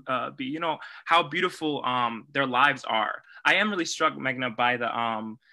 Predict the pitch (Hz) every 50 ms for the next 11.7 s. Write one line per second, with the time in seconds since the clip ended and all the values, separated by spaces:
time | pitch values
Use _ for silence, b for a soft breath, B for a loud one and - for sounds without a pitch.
0 | b b b b 147 147 143 131 120 123 113 104 123 117 110 113 120 117 113 110
1 | - 120 113 - - 127 123 - 139 139 139 131 127 123 127 127 - - 131 110
2 | 110 107 - _ - - 120 120 120 117 120 117 110 104 - - 113 110 107 104
3 | 104 101 101 95 98 98 98 - _ _ _ _ - - b b b b b b
4 | b b b _ - - 131 131 127 127 127 127 127 127 123 139 139 135 135 135
5 | 127 131 135 135 131 - - - 143 131 131 123 120 120 117 120 131 139 131 123
6 | 123 - - 135 127 131 131 123 - - - - 120 - - 120 123 151 143 -
7 | - 180 170 170 156 - - 151 143 131 131 117 117 123 139 - 143 131 - -
8 | - 147 131 - - - 147 139 131 123 127 - - 139 131 131 127 - - -
9 | - 139 135 135 127 127 127 123 117 - - 131 139 127 123 117 117 117 - 139
10 | 127 - 165 147 135 120 101 110 107 120 131 127 - - _ - - _ b b
11 | b b b b - 139 139 131 113 101 101 104 113 -